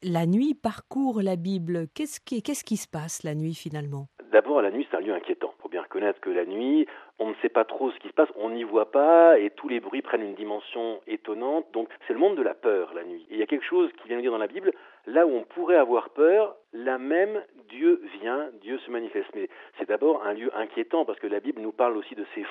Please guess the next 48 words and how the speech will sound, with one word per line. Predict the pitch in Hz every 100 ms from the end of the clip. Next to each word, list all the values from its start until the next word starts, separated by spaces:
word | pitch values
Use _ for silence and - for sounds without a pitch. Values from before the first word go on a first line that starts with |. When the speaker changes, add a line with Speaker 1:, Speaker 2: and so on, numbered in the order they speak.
| -
Speaker 2:
fauves | 139 139 107 -
qui | 101
rôdent | 104 120 117
dans | 101
la | 101
nuit, | 101 110 147 - - -
de | 98
ces | 107 107
armées | 104 113 127 - 107
qui |
assiègent | 101 - - 123
de | 110
nuit, | 139
d'où | 113
l'importance | 107 107 107 131 131
des | 104 104 92 101
veilleurs. | 110 127 160 107 82 _ _
Et | 135
pourtant, | - 135 - 156 190 220 _ 104
dans | 127 139
cette | - -
nuit, | 127 123 147 196
dans | 120
cette | 110 -
réalité | 127 123 127 - 147 151 -
où | 135 117
on |
pourrait | 117 139 131
avoir | 120 110 104
peur, | - 135 185 185 - -
c'est | 135
là | 127 160 220 -
que | 139
Dieu | 120 131
vient, | 131 104 98 107
c'est | -
là | 120 156
que | -
Dieu | 110 117 143
dit, | 139 190 - - -
là | 135 180
où | 151
il | 127
y |
a | 120 120 110
finalement | - 123 139
cet | 131 -
espace | 139 - 151